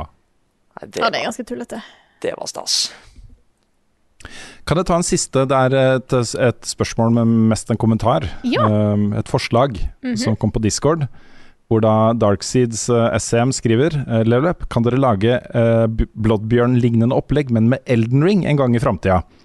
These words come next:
Speaker 3: Og så svarer Sir Ender, eh, «Nå har han vel runda det fem ganger alt, men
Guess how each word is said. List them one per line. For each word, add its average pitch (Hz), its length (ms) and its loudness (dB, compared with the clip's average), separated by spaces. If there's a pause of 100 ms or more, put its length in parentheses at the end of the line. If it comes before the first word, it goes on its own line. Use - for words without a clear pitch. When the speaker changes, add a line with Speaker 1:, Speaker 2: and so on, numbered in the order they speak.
(280)
Speaker 3:
Og 113 60 -4
så 123 100 -4
svarer 110 540 2
Sir 113 260 0
Ender, 120 360 2 (720)
eh, 113 180 2
«Nå 131 140 2
har 120 160 2
han 127 200 2
vel 143 240 0
runda 135 320 2
det 120 120 0
fem 127 200 0
ganger 120 280 2
alt, 147 280 0
men 127 140 2